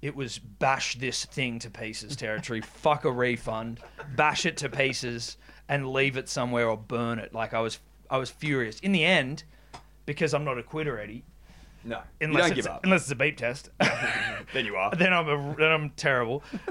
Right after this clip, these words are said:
Speaker 1: But I basically had to just stand this thing in the most. There was nothing in the instructions about doing it this way, and basically, like, push it with my foot and my hands. It took, like, three people working together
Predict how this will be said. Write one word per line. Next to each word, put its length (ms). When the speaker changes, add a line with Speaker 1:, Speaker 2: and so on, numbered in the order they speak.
Speaker 1:
But 220
I 200
basically 480
had 220
to 100
just 220
stand 360
this 100
thing 200
in 80
the 80
most. 420
There 100
was 120
nothing 260
in 60
the 80
instructions 480
about 180
doing 220
it 40
this 160
way, 240
and 200
basically, 460
like, 300
push 280
it 100
with 100
my 160
foot 520
and 120
my 140
hands. 340
It 120
took, 200
like, 160
three 360
people 440
working 480
together 540